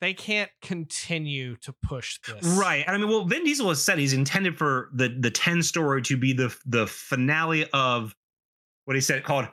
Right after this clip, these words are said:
Speaker 2: this saga. Um,
Speaker 1: I mean, again, I th-,
Speaker 2: and I'm
Speaker 1: I
Speaker 2: like, "Well,
Speaker 1: thought
Speaker 2: first of all,
Speaker 1: that
Speaker 2: this is not Destiny." <laughs>
Speaker 1: I thought that the, the saga was really over after seven. I thought seven was a good bow on everything, and especially with
Speaker 2: <sighs>
Speaker 1: eight,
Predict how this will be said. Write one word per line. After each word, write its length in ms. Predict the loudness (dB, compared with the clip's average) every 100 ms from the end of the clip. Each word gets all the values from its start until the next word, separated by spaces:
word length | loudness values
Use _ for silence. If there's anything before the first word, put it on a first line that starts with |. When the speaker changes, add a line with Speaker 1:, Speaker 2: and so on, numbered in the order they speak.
| -8
Speaker 2:
this 340 | 0 2 2
saga. 600 | 0 2 2 2 0 -2 -4 -8 -8 -4
Um, 600 | 0 2 2 2 0 -2 -4 _ -8 -4
Speaker 1:
I 60 |
mean, 100 | -2
again, 280 | 0 0 0
I 160 | 0 0
th-, 100 | 2
Speaker 2:
and 100 | 2
I'm 60 |
Speaker 1:
I 40 | 4
Speaker 2:
like, 80 | 4
"Well, 80 | 4
Speaker 1:
thought 80 |
Speaker 2:
first 120 | 4 2
of 40 |
all, 60 | 0
Speaker 1:
that 20 |
Speaker 2:
this 100 | 2
is 40 | 2
not 140 | 2
Destiny." 480 | 0 0 0 0 0 0 0
<laughs> 800 | 0 -4 -8 -20 _ _ -6 -2
Speaker 1:
I 140 | 0
thought 280 | 0 0 0
that 280 | -2 -2 -4
the, 300 | -4 -4 -8 -10
the 240 | -6 -4
saga 540 | -4 -2 0 0 0 -2
was 480 | -4 -4 -4 -6 _ _ _ _ _ _
really 460 | -8 -2 -2 -2 -2
over 320 | -2 -2 -4
after 320 | -6 -6 -8
seven. 400 | -4 -2 -2 -4
I 80 | -8
thought 220 | -6 -6
seven 340 | -2 -2 0 -4
was 140 | -6
a 60 | -6
good 260 | -8 -6
bow 320 | -4 -4 -2 -4
on 140 | -8
everything, 580 | -10 -12 -12 -12 -12 -12
and 80 | -10
especially 420 | -8 -6 -4 -4
with 100 | -4 -4
Speaker 2:
<sighs> 40 |
Speaker 1:
eight, 300 | -4 -4